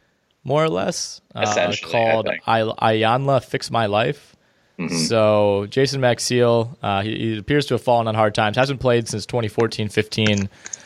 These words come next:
Speaker 1: I'm actually the owner of a Jason Maxiell Cincinnati jersey.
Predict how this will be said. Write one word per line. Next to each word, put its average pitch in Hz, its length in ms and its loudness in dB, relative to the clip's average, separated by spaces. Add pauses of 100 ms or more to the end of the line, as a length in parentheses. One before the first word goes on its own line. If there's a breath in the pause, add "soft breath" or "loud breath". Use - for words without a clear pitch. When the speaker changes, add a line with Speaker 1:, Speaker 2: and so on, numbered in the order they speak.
(160 loud breath)
Speaker 1:
I'm 147 140 0
actually 175 240 0
the 117 140 -2
owner 139 280 2
of 107 100 0
a 104 40 -8
Jason 120 340 -4
Maxiell 113 420 -4
Cincinnati 107 640 -2
jersey. 143 520 -4